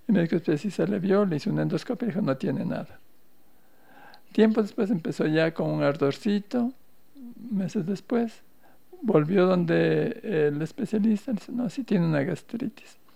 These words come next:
Ya esa ansiedad que tenía, esa sensación de desasosiego, de malestar, ya era la gastritis.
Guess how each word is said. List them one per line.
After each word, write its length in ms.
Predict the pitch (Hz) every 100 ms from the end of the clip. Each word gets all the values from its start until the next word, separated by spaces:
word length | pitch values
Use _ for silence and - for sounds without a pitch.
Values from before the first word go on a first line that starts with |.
| - - - - - - - -
Ya 220 | 247 214 240
esa 220 | - 226
ansiedad 600 | 190 - 214 190 208 214
que 140 | -
tenía, 440 | - 151 165 156 165
esa 180 | 214 208
sensación 500 | - 180 160 - 202
de 100 | 175
desasosiego, 880 | 165 220 170 - - 208 175 156 196
de 220 | 180 285 320
malestar, 600 | 202 185 156 - 220 - -
ya 200 | 233 190 247
era 240 | 294 170
la 120 | 139
gastritis. 760 | 139 127 - 160 151 - -